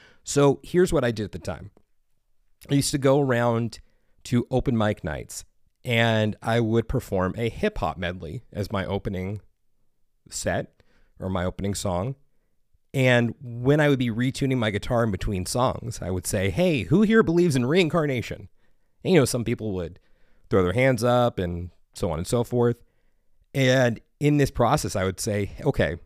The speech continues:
so my day job is a past life regressionist." And, you know, what the, you know, I go ahead and explain. It means I take you back to revisit past lives using hypnosis.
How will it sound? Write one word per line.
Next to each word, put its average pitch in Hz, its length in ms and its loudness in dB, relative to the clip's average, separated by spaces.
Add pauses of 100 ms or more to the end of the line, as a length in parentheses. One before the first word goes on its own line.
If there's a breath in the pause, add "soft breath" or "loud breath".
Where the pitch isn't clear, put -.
(160)
so 123 480 0
my 110 160 -2
day 151 240 0
job 92 320 -4
is 87 200 -6
a 95 60 -6
past - 320 -8
life 87 160 -10
regressionist." - 760 -4
And, 92 500 -6 (420)
you - 80 -8
know, 92 80 -4
what 87 220 -4
the, 101 160 -4
you 95 60 -2
know, 87 100 -4
I 85 60 -4
go 87 140 -4
ahead 87 120 -4
and 82 160 -12
explain. 135 460 -2 (540 soft breath)
It 98 40 -2
means 98 220 0
I 85 260 -2 (240)
take 104 200 -2
you 101 60 -6
back 95 280 -4
to 104 80 -6
revisit 92 320 -2
past 92 300 -4
lives 92 260 0
using 87 220 -6
hypnosis. 165 840 0